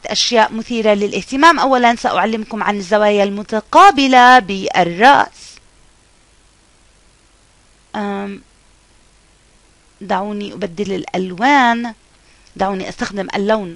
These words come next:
الأصفر. إذا كانت هذه الزاوية قياسها إكس درجة، ويتضح أن، أم،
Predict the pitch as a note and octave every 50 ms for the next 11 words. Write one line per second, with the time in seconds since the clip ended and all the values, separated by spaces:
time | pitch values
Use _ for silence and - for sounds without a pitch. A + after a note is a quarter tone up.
0 | - _ - F3 E3+ - - _ D4+ D4 - - - - - F3 D#3+ F3+ B3+ E4
1 | A4+ A4 - _ _ _ _ _ _ _ _ _ _ _ _ _ _ _ _ _
2 | _ _ - _ _ _ _ _ _ _ _ _ _ - _ - C#4+ A#3+ D4 D4+
3 | - F4+ G4 F#4+ F#4 - - C4 D#4+ D#4+ D#4 D4+ C4 C#4 C4 - - G#3+ G3 B3+
4 | A3 G#3 G3+ F#3 F#3+ - C4 D4+ C#4+ A3+ G#3 - G3+ E3 D3+ E3+ - - _ _
5 | - - - - - - - - - - - - F3+ F3+ B3 C4 B3+ A3 F3+ E3+
6 | E3+ F3 F3+ D#3+ F#3 B3+ D#4 D4+ C4 G#3+ F#3 F3 F3 F3+ F3+ F3+ - - - G3
7 | E3+ F#3 F#3+ F3 - - - - F#3+ G3 F#3 G3 G3 F#3+ F#3 F#3 F3+ F3+ - -
8 | - - - - - - - - _ _ - G#3 G3+ G3+ G3 F#3+ F#3+ F#3+ F#3+ F#3
9 | F3